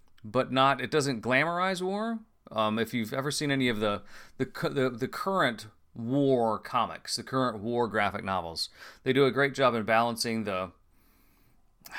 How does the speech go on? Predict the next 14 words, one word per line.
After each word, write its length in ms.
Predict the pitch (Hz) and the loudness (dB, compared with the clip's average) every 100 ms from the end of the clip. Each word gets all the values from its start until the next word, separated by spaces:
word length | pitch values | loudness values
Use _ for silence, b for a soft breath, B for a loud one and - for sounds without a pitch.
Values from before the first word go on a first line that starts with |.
| B B | B B
in 100 | 123 | 0
balancing 480 | 127 143 139 135 110 | 4 4 2 -2 -2
history 640 | - 202 - 95 78 71 _ _ _ _ _ _ _ _ | 2 0 0 -10 -14 -18 _ _ _ _ _ _ _ _
with 380 | 160 147 143 123 | -4 -2 -2 0
the 100 | 131 | 2
way 260 | 123 135 131 | 4 4 4
we 180 | 127 | 2
think 320 | 117 123 110 113 | -2 -4 -4 -2
now. 280 | 110 92 | -2 -2
In 60 | 90 | -2
other 140 | 151 | -2
words, 260 | 185 143 120 | 0 0 0
it 120 | 139 | -2
doesn't, 360 | 160 156 131 | -2 -2 -4